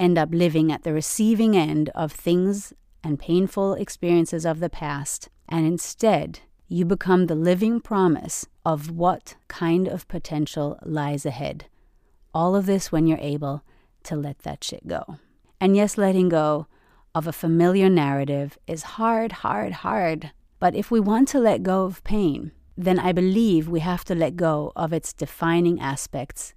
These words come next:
inside us. So that's my story, and I'm sticking to it. <laughs> That's my pain story. So I hope there were some new ideas there for you. Maybe this isn't something you have to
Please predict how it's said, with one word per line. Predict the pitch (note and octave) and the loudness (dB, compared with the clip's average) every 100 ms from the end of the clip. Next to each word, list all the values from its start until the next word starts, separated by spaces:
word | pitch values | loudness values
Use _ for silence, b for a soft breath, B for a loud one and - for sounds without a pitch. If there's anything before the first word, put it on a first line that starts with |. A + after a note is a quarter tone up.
| - | -6
inside | D3+ C#3+ - - - | -4 -4 -6 -8 -10
us. | - - - _ _ _ _ _ _ _ | -10 -12 -18 _ _ _ _ _ _ _
So | - - D#3+ D#3+ | -10 -4 -2 0
that's | E3+ - | 0 2
my | F#3+ F3 | 2 2
story, | - G3+ G#3 G#3+ | 4 4 6 6
and | G3+ | 4
I'm | D#3 | 2
sticking | D3 G3+ F#3 F#3 | 0 -2 0 0
to | - D#3 | 0 -4
it. | D3+ F#3 - F#3 | -2 0 0 0
<laughs> | F3 C4+ A#3 | 0 0 0
That's | A3 G#3+ - | 0 -2 -2
my | G3+ G3+ | -2 -2
pain | - G3+ G3+ F#3 | 0 -2 -2 -4
story. | - D#3+ D#3 D#3+ B B B - | -6 -4 -4 -6 B B B 2
So | A3+ | 4
I | A3+ | 6
hope | B3+ A#3 | 4 4
there | A#3 | 2
were | G#3 G3+ | 2 0
some | - F3+ F3 F3 E3 B B B B B | 0 0 2 0 -4 B B B B B
new | F#3+ A3 A3 | 6 6 6
ideas | F#3+ F3+ F3 F#3 F#3 E3 | 4 2 4 6 6 4
there | E3+ E3+ | 0 0
for | - E3+ | 0 2
you. | E3 E3 | 4 2
Maybe | F#3+ G#3+ B3 | 4 6 6
this | G#3 F#3+ | 4 2
isn't | F3+ F3 | 0 0
something | E3+ D#3+ E3 D#3+ | 0 0 0 2
you | D#3+ D#3 D#3 - - - | 2 2 0 -6 -18 -4
have | G#3 A3 - | 0 0 0
to | F3 D#3+ D#3 | -2 -2 -4